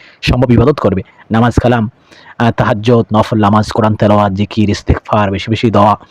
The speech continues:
নিজের জন্য, পরিবারের জন্য, আত্মীয় স্বজনের জন্য, অপরের জন্য, উম্মতে মুহাম্মাদির জন্য, সারা বিশ্বের প্রত্যেকটা মুসলমানের জন্য কল্যাণ কামনা করে দোয়া করা। মানুষের জন্য যখন দোয়া করা হবে, তখন আল্লাহ তাআলা ওই দোয়াটা আগে নিজের জন্য কবুল করবেন। এই জন্য আমরা যখন দোয়া করবো, অবশ্যই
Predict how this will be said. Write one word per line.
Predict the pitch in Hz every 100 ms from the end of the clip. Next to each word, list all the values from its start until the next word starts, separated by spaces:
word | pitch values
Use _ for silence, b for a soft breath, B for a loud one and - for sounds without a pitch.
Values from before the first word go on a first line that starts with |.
| B B
নিজের | 120 120 107
জন্য, | 110 107
পরিবারের | 104 120 110 113
জন্য, | 107 107 113
আত্মীয় | 110 120
স্বজনের | - 107 107 104
জন্য, | 110 101
অপরের | - 143 123
জন্য, | 107 107 107
উম্মতে | 135 123 117
মুহাম্মাদির | 113 110 104 104
জন্য, | 104 101
সারা | - 165 156
বিশ্বের | 123 - -
প্রত্যেকটা | 135 147 -
মুসলমানের | 110 - 120 104 101
জন্য | 101 101 - B B B
কল্যাণ | - 147 160
কামনা | 165 131 113
করে | 110 135
দোয়া | 143 90
করা। | 85 87 - B B B
মানুষের | 147 175 180
জন্য | 151 143
যখন | 127 127
দোয়া | 120 113
করা | 120 110
হবে, | 127 185 - b b
তখন | 120 117 120
আল্লাহ | 127
তাআলা | 160 165 165
ওই | 135
দোয়াটা | 139 120 -
আগে | 127 127
নিজের | 117 143
জন্য | 160 180
কবুল | 104 95
করবেন। | 95 98
এই | 120
জন্য | 151
আমরা | 143
যখন | 156 156
দোয়া | 117 127
করবো, | - 135 151
অবশ্যই | 160 - 180